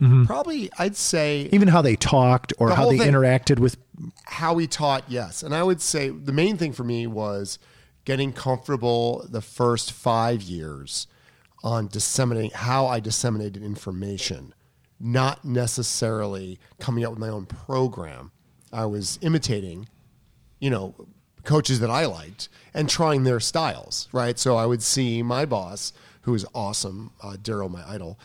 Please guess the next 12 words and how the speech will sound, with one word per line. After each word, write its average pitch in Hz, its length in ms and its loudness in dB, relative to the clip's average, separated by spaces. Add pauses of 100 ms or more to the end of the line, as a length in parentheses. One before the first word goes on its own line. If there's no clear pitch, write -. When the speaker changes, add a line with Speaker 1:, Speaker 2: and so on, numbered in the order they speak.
(260)
Speaker 2:
and 127 500 0 (540)
good 127 160 0
friend, 104 380 -8 (100)
and 117 340 -6
I 110 120 -6
would 123 180 0
watch 113 320 -4
him 117 200 -4
coach. 107 360 -6
I 123 40 -6
was 107 40 -6
like, 117 100 -10